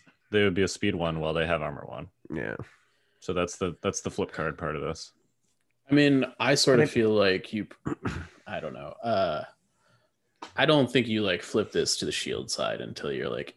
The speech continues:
Speaker 3: in melee, or, like, know that you can charge at speed one.
Speaker 2: Hmm.
Speaker 1: Yeah, or, right, or the distance is basically not relevant.
Speaker 3: Yeah, I,
Speaker 1: Yeah.
Speaker 3: I just,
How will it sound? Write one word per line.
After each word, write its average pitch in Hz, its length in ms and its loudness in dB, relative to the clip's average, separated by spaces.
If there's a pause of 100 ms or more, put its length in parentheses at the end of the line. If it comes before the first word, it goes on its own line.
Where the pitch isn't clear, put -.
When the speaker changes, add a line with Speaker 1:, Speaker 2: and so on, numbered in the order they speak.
(120)
Speaker 3:
in 50 280 -10
melee, 50 560 -12 (1000)
or, 123 160 6
like, 107 460 2 (240)
know 117 320 8
that 107 200 2
you 104 120 0
can 98 220 -2
charge 71 760 -4
at 85 280 -2 (180)
speed - 320 -10
one. - 400 -12 (2000)
Speaker 2:
Hmm. 120 60 -2
Speaker 1:
Yeah, 117 380 6
or, 92 360 6
right, 85 300 0
or 95 140 2
the 87 120 -2
distance 85 440 -2
is 78 180 -8
basically - 400 -10
not 64 180 -14
relevant. 64 360 -12 (320)
Speaker 3:
Yeah, 78 440 -2 (160)
I, 127 120 6
Speaker 1:
Yeah. 143 120 2
Speaker 3:
I 143 80 8
just, 135 400 2